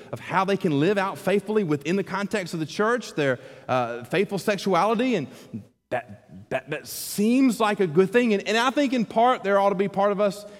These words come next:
that we say and reach out to them and say, "Yes, that's encouraging." But here was the problem. On the one hand, it was refreshing to learn that there is a group of people who identify as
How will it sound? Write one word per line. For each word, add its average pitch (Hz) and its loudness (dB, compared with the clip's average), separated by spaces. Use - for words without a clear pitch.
that 113 -6
we 170 2
say 196 2
and 147 2
reach 180 0
out 175 0
to 151 -6
them 160 -2
and 156 -2
say, - -4
"Yes, 147 0
that's 143 -4
encouraging." 127 -2
But 113 -6
here 233 -2
was 147 -2
the - -14
problem. 82 -8
On 143 -8
the 180 0
one 214 4
hand, 208 4
it 196 2
was 165 -2
refreshing 165 0
to 143 0
learn 147 2
that 131 -4
there 147 4
is 147 0
a 143 0
group 143 -2
of 131 -8
people 139 -2
who 135 0
identify 143 0
as 113 -4